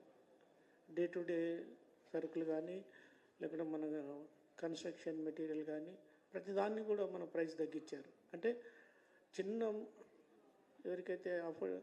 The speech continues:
డైలీ నీడ్స్ ఉన్నాయో మెడికల్ కానీ, హెల్త్ కానీ, వాటిలో జీరో పర్సెంట్ చేశారు, మిగతా అన్ని ఫైవ్ పర్సెంట్ చేశారు, ఎయిటీన్ పర్సెంట్ చేశారు. Even లగ్జరీ ఐటమ్స్‌లో కూడా ఫార్టీ పర్సెంట్ కూడా ఇంతకుముందు ఉన్న దానికన్నా తక్కువ చేశారు. ఇంతకుముందు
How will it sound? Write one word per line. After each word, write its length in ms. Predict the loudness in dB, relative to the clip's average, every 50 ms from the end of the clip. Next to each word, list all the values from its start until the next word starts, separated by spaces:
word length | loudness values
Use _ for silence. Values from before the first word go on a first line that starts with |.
| -6 -12 -18 -20 -20 -20 -16 4 10
డైలీ 360 | 10 12 12 10 8 4 4
నీడ్స్ 360 | 2 2 2 0 0 -4 -4
ఉన్నాయో 280 | -2 0 0 0 0 0
మెడికల్ 420 | 0 0 0 0 0 0 2 2
కానీ, 360 | 2 2 2 0 0 0 2
హెల్త్ 320 | 4 4 4 4 4 2 2
కానీ, 380 | 2 2 2 0 -4 -4 -6 -10 -14 -20 -20 -20 -20 -8 -4
వాటిలో 260 | -2 -2 0 -2 -4
జీరో 260 | -2 2 2 4 4 2
పర్సెంట్ 460 | 0 -2 -2 -2 -4 -4 -4 -4 -4
చేశారు, 440 | -4 -4 -4 -4 -4 -4 -6 -10 -12 -16 -20 -20 -20 -20 -20 -20 -12 -6 -4
మిగతా 220 | -4 0 0 0
అన్ని 160 | 0 0 -2
ఫైవ్ 260 | 0 0 0 2 2
పర్సెంట్ 360 | 0 0 0 -2 -6 -4 -2 -2
చేశారు, 560 | -2 0 0 0 0 0 -2 -2 -4 -6 -12 -10 -2 0
ఎయిటీన్ 280 | 0 2 2 0 0 0
పర్సెంట్ 320 | -2 -2 -2 -6 -8 -8 -10
చేశారు. 300 | -10 -12 -12 -14 -14 -14 -16 _ -20 -20 -20 -20 _ _ 4
Even 180 | 6 8 8 8
లగ్జరీ 440 | 6 6 4 4 4 4 4 6
ఐటమ్స్‌లో 480 | 6 4 4 2 0 -2 -2 -2 -2 0
కూడా 400 | 0 0 0 0 0 -2 -2 -6 -8 -14 -18 -20 -20 -20 -20 -20 -20 _ _ _ _ _ _ 2
ఫార్టీ 200 | 2 2 2 0
పర్సెంట్ 500 | 0 2 2 0 2 0 -4 -4 -4 -4
కూడా 440 | -2 -2 -2 0 -2 -2 -2 -4 -6 -8 -12 -18 -20 -20 -14 _ -10
ఇంతకుముందు 440 | -2 0 0 0 0 -2 -2 -4 -4
ఉన్న 120 | -4 -2
దానికన్నా 360 | -4 -4 -4 -4 -6 -6 -4
తక్కువ 300 | -4 -6 -6 -2 -4 -2
చేశారు. 300 | -2 -4 -6 -8 -12 -16
ఇంతకుముందు 640 | -18 -20 -20 -20 -18 -6 -6 -4 -4 -4 -6 -8 -10